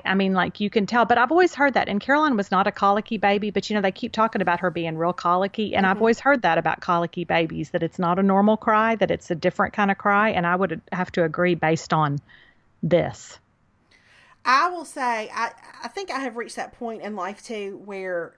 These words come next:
Speaker 2: and I, th-, I think you're probably with me on this, where the notion of having to get up over and over again during the night and to care for a baby feels like a really distant,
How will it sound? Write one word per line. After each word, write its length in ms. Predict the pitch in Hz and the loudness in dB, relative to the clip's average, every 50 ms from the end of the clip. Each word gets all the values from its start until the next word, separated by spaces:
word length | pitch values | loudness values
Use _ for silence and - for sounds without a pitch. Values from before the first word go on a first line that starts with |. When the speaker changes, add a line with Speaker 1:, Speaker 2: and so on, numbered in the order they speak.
| _ _ _ | _ _ _
Speaker 2:
and 160 | - 208 196 | -14 -12 -10
I, 60 | 190 196 | -10 -10
th-, 120 | - - | -12 -14
I 60 | - 196 | -16 -14
think 260 | - 226 220 214 - | -14 -14 -16 -14 -16
you're 80 | 220 | -18
probably 320 | 208 - 214 196 190 190 180 | -12 -10 -10 -10 -8 -10 -12
with 200 | 190 185 190 - | -12 -14 -14 -14
me 120 | 214 196 | -14 -14
on 140 | 190 190 196 | -12 -12 -14
this, 340 | 202 202 190 185 190 - - | -14 -14 -14 -14 -16 -18 -20
where 260 | - 214 208 202 202 | -16 -14 -14 -12 -12
the 120 | 196 180 | -12 -12
notion 840 | 175 180 185 190 185 185 208 233 240 - - 285 269 277 277 277 269 _ _ _ - - _ _ _ | -14 -14 -14 -12 -12 -12 -12 -12 -14 -14 -12 -12 -10 -10 -10 -12 -14 _ _ _ -20 -20 _ _ _
of 120 | - 196 - | -18 -18 -14
having 280 | 208 214 202 202 190 | -14 -14 -12 -12 -14
to 80 | 175 175 | -14 -14
get 180 | 180 214 214 | -12 -12 -12
up 140 | 214 208 - | -10 -10 -10
over 260 | 160 190 202 202 202 | -12 -12 -10 -10 -10
and 80 | 196 185 | -10 -8
over 240 | 180 185 190 202 196 | -10 -10 -10 -10 -12
again 300 | 196 196 202 196 202 202 | -12 -12 -14 -16 -16 -14
during 200 | 190 185 185 180 | -14 -14 -14 -14
the 60 | 180 | -12
night 320 | 175 175 170 175 175 - - _ | -12 -10 -10 -10 -10 -12 -14 _
and 200 | - 196 190 170 - _ _ - 196 - | -16 -14 -14 -16 -16 _ _ -20 -20 -20
to 80 | 208 | -20
care 240 | 202 - - 214 208 | -20 -16 -14 -12 -12
for 160 | 202 - 196 | -12 -12 -12
a 40 | 175 | -10
baby 240 | 185 180 175 202 202 | -10 -10 -12 -12 -16
feels 240 | - - 208 190 190 | -16 -16 -16 -14 -16
like 140 | 208 190 - | -16 -16 -14
a 100 | 175 165 | -14 -14
really 400 | 170 190 196 208 214 220 220 185 | -14 -14 -14 -14 -14 -14 -16 -18
distant, 640 | 170 - - 180 180 185 - - - 226 214 202 - | -20 -18 -16 -16 -14 -14 -14 -14 -12 -10 -10 -12 -14